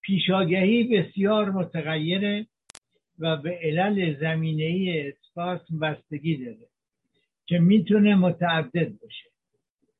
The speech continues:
می‌تونه منجر به عوا-، عواقب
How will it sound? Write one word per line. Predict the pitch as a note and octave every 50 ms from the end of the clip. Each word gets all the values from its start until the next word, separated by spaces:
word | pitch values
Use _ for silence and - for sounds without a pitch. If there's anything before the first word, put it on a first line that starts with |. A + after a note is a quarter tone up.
| _ _ _ _ _ _ _ _ _ _ _ -
می‌تونه | F3 G3+ G3 - - F#3+ F3+ E3 D#3+ D3+
منجر | D3 D3 D#3 D#3+ D#3 D#3 D3 D#3 F#3 F#3+ G3 G3+ G3 A3 - _ _ _ _ _ _ _ _ _ _ -
به | E3+ E3+
عوا-، | E3 E3 D#3+ D#3 C#3 D#3+ D#3+ D#3 D#3 D3 C#3+ - _ _ -
عواقب | D3 D3+ D3+ C#3 D#3+ D#3+ D#3 D3+ D3 D3 B2 C#3 F3 F#3 E3 D3 D3 C3+ C3